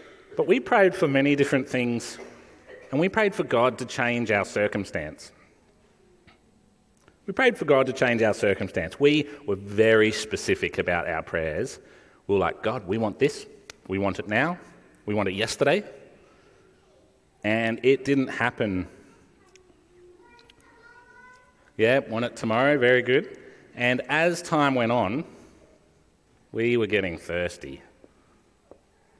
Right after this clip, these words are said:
We needed a drink. We picked up things like, you know, a Milo tin that was actually us, you know, trying to do things in our own strength,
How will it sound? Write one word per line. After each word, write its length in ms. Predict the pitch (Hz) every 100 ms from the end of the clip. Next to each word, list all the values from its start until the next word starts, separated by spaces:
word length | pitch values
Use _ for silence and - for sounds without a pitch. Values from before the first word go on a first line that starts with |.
| _ _ _ _ -
We 420 | 90 98 107 104
needed 420 | 101 98 92 87
a 60 | 80
drink. 640 | 73 85 80 73 - - - _ _ _ _ - - _ _ _ _ _ _ _ _ _ _ _ _ _ -
We 80 | 101
picked 200 | 139 -
up 160 | 92
things 280 | - 107 98
like, 400 | 95 90 87 - - - -
you 100 | 90
know, 180 | 85 95 -
a 60 | 95
Milo 380 | 95 95 92
tin 400 | 87 - 85 82 - _ _ _ _ _ _ _ _
that 160 | 92 87
was 100 | 90 90
actually 560 | 85 - 87 87 85 -
us, 500 | 87 - - - - _ _ _ _ _ _
you 80 | 101
know, 160 | 85 90
trying 360 | - 90 87
to 80 | 90
do 120 | 87
things 280 | 85 87 87
in 40 | 85
our 220 | 82 82
own 80 | 82
strength, 560 | - 82 78 - -